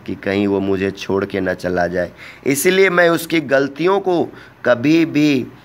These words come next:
उजागर नहीं किया। उसकी गलतियों में भी मैंने उसे कभी डांटा नहीं। वो, मैं जानता था कि पैसे वो बर्बाद कर रहा है, गलत संगत में जा रहा है,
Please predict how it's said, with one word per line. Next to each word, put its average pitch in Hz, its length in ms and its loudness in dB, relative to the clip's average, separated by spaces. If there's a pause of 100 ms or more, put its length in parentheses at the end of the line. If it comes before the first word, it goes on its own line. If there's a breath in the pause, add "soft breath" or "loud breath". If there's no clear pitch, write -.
(460 loud breath)
उजागर 117 480 2
नहीं 160 220 0
किया। 165 420 0
उसकी 110 360 -8
गलतियों 123 600 -2
में 165 240 -2
भी 175 120 2
मैंने 156 340 0
उसे 135 400 0
कभी 117 340 0
डांटा 107 460 0
नहीं। 127 420 0 (440 loud breath)
वो, 139 320 -2
मैं 131 320 -2
जानता 139 480 2
था 170 360 -2
कि 117 200 -10
पैसे 127 460 -4
वो 156 160 -4
बर्बाद 135 460 2
कर 160 200 -2
रहा 156 300 2
है, 110 160 -2 (280 loud breath)
गलत 139 340 0
संगत 123 500 -4
में 123 160 -2
जा 117 180 2
रहा 127 300 2
है, 87 140 -6